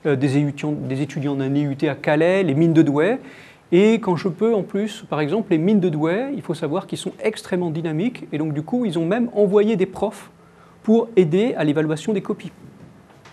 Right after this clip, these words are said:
Et donc, par ce biais, ils sont en train d'acquérir le savoir-faire sur, euh, la gestion d'une plateforme, l'expérience, et en même temps, ils, ils nous rendent un fier service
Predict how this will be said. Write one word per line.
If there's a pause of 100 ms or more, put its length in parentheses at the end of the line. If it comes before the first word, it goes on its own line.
(340)
Et
donc,
par
ce
biais,
ils
sont
en
train
d'acquérir
le
savoir-faire
sur,
euh,
la
gestion
d'une
plateforme,
l'expérience, (440)
et
en
même
temps,
ils,
ils
nous
rendent
un
fier
service